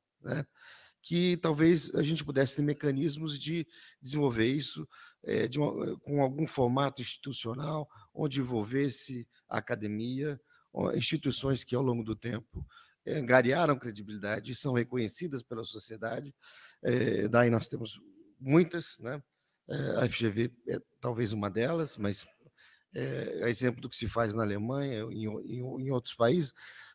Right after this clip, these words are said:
porque isso, na verdade, eu acho que é uma garantia da sociedade face às vicissitudes do, é, do poder. Então, eu acho que isso é uma, é uma, é uma discussão importante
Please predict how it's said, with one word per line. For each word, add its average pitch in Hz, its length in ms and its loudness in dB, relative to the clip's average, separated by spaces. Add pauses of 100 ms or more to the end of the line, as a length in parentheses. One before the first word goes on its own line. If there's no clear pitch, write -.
(120)
porque - 360 4
isso, 170 360 0
na 165 160 2
verdade, 143 400 2
eu 156 100 0
acho 147 180 -2
que - 60 -12
é 156 40 -8
uma 147 140 -2
garantia 147 760 0
da 151 200 6
sociedade 143 840 0 (460)
face - 800 -4
às 117 180 4
vicissitudes 123 960 0
do, 120 420 -6 (540)
é, 131 400 2
do 123 160 -2
poder. 117 460 4 (480)
Então, - 360 -10
eu 117 100 -2
acho - 220 0
que 131 140 -10
isso 127 360 -4 (340)
é - 80 -8
uma, 147 200 -2
é - 180 -6
uma, 123 460 -2
é - 60 -6
uma 127 140 -4
discussão 131 380 -2
importante 160 880 -2